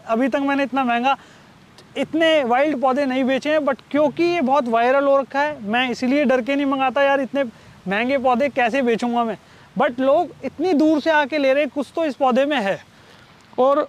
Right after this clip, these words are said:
देखो, मज़े की बात यह है, इसकी care ज़्यादा करनी नहीं है इस पौधे की। बहुत ही आपको water कीजिए daily, जब भी surface dry लगे अच्छे से भर के पानी दीजिए। खुले में रखना है, बंद में इसे रखना नहीं।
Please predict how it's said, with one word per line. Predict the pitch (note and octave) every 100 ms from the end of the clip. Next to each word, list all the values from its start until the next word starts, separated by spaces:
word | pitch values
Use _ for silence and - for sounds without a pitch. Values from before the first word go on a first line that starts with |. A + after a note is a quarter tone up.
| G#3+
देखो, | F#3+ B3+ D#4
मज़े | A#3+ A#3+ C#4+
की | C#4+
बात | D4 C#4+ C#4+
यह | C#4+
है, | E4
इसकी | - E4
care | - D4+ D4
ज़्यादा | B3+ A#3 C4+
करनी | A#3+ A#3 A#3 C4+
नहीं | C#4
है | D4
इस | C#4
पौधे | C#4+ C4 C#4
की। | C#4 F4 - - -
बहुत | F3+ A3+ -
ही | D#4 D4 - - - -
आपको | A3+ A#3+ D#4+
water | C4 A3+ C4
कीजिए | A#3+ C4+ C4
daily, | C#4+ B3 B3+ D4 C4+
जब | A3 G#3+
भी | C4+
surface | C#4 A#3 C#4+
dry | G#3+ A#3
लगे | B3+ B3+
अच्छे | C#4 - B3
से | B3+
भर | A3
के | A3 B3
पानी | A#3 A#3+
दीजिए। | A#3+ A#3 C#4+ - - -
खुले | A#3+ C4 D4
में | D#4
रखना | C#4+ C4+ D4+
है, |
बंद | C#4+ A#3 B3
में | C4 C#4
इसे | C4 C#4+
रखना | A#3+ A3+ B3+
नहीं। | B3+ C#4+